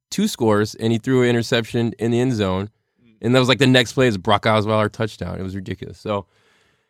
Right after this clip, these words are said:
Speaker 1: <sighs> it, it was a crazy game. Um, but <laughs> what made it, to start, to start it off with, the announcing crew, which I think it was, like, the D crew.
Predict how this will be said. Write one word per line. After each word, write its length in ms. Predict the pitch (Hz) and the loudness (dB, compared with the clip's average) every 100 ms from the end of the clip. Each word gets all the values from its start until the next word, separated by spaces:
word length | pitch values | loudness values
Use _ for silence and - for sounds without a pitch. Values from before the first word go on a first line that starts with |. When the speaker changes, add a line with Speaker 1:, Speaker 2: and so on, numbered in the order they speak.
| _ _ _ _ _ - | _ _ _ _ _ -14
Speaker 1:
<sighs> 240 | - - | -12 -10
it, 240 | - 170 165 | 0 2 2
it 120 | 170 | 2
was 160 | 180 135 | 2 0
a 40 | |
crazy 340 | - 123 110 110 | 0 0 2 0
game. 400 | 98 95 95 - _ _ _ | 0 -2 -4 -12 _ _ _
Um, 540 | 107 104 101 95 87 - _ _ | 0 0 0 -2 -6 -14 _ _
but 280 | 131 139 131 - | 0 2 0 -6
<laughs> 500 | - - - - _ | -6 -4 -4 -10 _
what 160 | 139 147 | 0 2
made 180 | 175 160 | 4 4
it, 140 | - - _ | 0 -6 _
to 80 | 160 | -8
start, 280 | - 196 190 | 0 2 2
to 100 | 151 | -2
start 280 | - 202 196 | 0 4 6
it 80 | 160 | 6
off 260 | 165 147 | 4 2
with, 260 | 110 98 - - - | 0 -2 -6 -18 -4
the 120 | 123 | -2
announcing 420 | 120 120 131 160 | 2 2 0 -2
crew, 400 | 151 165 165 165 | -2 0 2 2
which 260 | 170 117 113 | 0 -2 0
I 60 | 113 | 2
think 200 | 139 127 | 2 2
it 40 | |
was, 160 | 120 107 | 2 2
like, 180 | 107 | 2
the 80 | 98 | 0
D 320 | 87 - 107 113 | -4 -2 0 0
crew. 380 | 143 151 165 | 0 2 0